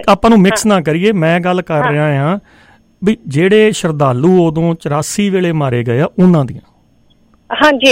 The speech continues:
Speaker 2: ਹਾਂਜੀ।
Speaker 1: ਉਹ,
Speaker 2: ਨਹੀਂ,
Speaker 1: ਉਹ
Speaker 2: ਮੇਰਾ ਇਹ
Speaker 1: ਮੈਂ,
Speaker 2: ਮਤਲਬ
Speaker 1: ਤੇ
Speaker 2: ਹੈ
Speaker 1: ਉਹਦਾ
Speaker 2: ਵੀ ਲੋਕ
Speaker 1: ਇੱਕ
Speaker 2: ਆ ਨਾ ਜਿਹੜੇ
Speaker 1: ਜਿਹੜੀ ਐਸ ਜੀ ਪੀ ਸੀ ਆ, ਉਹਦਾ ਇੱਕ اخلاقی ਫਰਜ਼ ਬਣਦਾ ਆ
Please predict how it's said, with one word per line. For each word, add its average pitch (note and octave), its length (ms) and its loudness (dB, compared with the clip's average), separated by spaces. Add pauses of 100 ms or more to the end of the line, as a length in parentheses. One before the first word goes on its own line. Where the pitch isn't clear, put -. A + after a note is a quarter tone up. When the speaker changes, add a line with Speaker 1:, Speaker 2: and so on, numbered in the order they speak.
Speaker 2:
ਹਾਂਜੀ। A3 240 0
Speaker 1:
ਉਹ, F#3 40 4
Speaker 2:
ਨਹੀਂ, A3 200 4
Speaker 1:
ਉਹ D4+ 60 -2
Speaker 2:
ਮੇਰਾ B3+ 260 2
ਇਹ C#4 160 2
Speaker 1:
ਮੈਂ, D#4+ 220 0
Speaker 2:
ਮਤਲਬ - 140 -10
Speaker 1:
ਤੇ G#3+ 80 0
Speaker 2:
ਹੈ A3 140 2
Speaker 1:
ਉਹਦਾ A#3+ 220 4
Speaker 2:
ਵੀ A3+ 160 2
ਲੋਕ A3 180 -2
Speaker 1:
ਇੱਕ A3 100 4
Speaker 2:
ਆ A3+ 40 2
ਨਾ F4 100 -6
ਜਿਹੜੇ D#4 340 2
Speaker 1:
ਜਿਹੜੀ - 280 2
ਐਸ F3 240 0
ਜੀ A3 160 2
ਪੀ F3 200 -2
ਸੀ E3 260 -4
ਆ, D3+ 160 0
ਉਹਦਾ F#3+ 540 -2
ਇੱਕ D#3 260 -6
اخلاقی E3+ 640 0
ਫਰਜ਼ C#3+ 280 0
ਬਣਦਾ G#2+ 440 -4
ਆ E2 40 -14